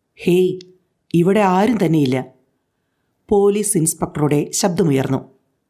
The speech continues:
ഗിൽബർട്ട് സംഭ്രമത്തോടെ ജനാലയിലേക്ക് നോക്കി. നിഴലുകളുടെ നൃത്തമല്ലാതെ മുറിയിൽ ആരും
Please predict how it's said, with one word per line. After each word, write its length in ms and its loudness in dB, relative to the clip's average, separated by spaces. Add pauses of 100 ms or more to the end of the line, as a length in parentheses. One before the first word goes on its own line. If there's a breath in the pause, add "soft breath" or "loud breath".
(720)
ഗിൽബർട്ട് 520 0 (200)
സംഭ്രമത്തോടെ 1040 0
ജനാലയിലേക്ക് 680 0
നോക്കി. 320 -4 (1200)
നിഴലുകളുടെ 580 2
നൃത്തമല്ലാതെ 960 0
മുറിയിൽ 480 2
ആരും 360 2